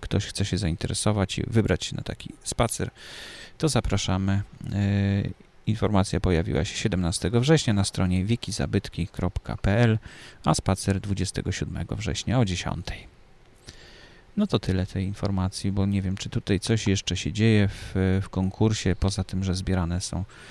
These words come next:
To takie fajne były listy rankingowe, ile już załadowano zdjęć. W tej chwili nie mogę tego znaleźć jakoś tutaj.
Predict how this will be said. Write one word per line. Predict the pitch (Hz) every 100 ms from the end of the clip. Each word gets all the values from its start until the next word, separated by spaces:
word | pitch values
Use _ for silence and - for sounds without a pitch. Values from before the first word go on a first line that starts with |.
| - - - - -
To | 143 117 131
takie | 147 -
fajne | 117 143 135 120
były | 117 104
listy | 110 - 107
rankingowe, | 101 98 - 95 101 107 98
ile | 85 101 98
już | 95 98
załadowano | 95 95 92 95 92 95
zdjęć. | 92 92 92 101 -
W | -
tej | 95
chwili | 92 95 98
nie | 92
mogę | 95 101
tego | 101 92
znaleźć | 95 90 87 95 - -
jakoś | - - 107
tutaj. | - - - 101